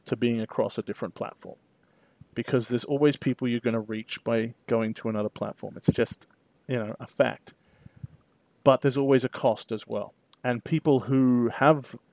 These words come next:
money, time, spoons will often minimize that cost and go, "Oh, yeah, yeah, you should just, just get on there."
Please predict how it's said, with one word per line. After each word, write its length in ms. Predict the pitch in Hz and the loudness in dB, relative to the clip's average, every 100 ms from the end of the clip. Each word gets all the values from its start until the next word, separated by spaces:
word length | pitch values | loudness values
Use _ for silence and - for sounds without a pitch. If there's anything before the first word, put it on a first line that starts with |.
| _ _ | _ _
money, 340 | 131 127 123 | 0 2 2
time, 460 | 117 - 123 120 117 | 4 6 6 2 -2
spoons 680 | - - 156 156 147 - - _ _ _ _ _ _ _ - | -4 2 4 2 0 -8 -14 _ _ _ _ _ _ _ 0
will 120 | 123 | 2
often 280 | 123 123 120 | 2 0 2
minimize 400 | 135 120 113 - | 4 4 2 4
that 180 | 117 - | 2 2
cost 300 | 113 107 - | -2 -2 -2
and 60 | |
go, 140 | 143 220 | -2 0
"Oh, 20 | |
yeah, 160 | 202 | 2
yeah, 220 | 180 156 120 | 2 0 -2
you 40 | |
should 220 | - - | -6 -10
just, 240 | - 143 - | -10 -10 -8
just 180 | 139 | -10
get 140 | - 127 | -2 0
on 160 | 143 | 0
there." 160 | 143 107 | -2 -6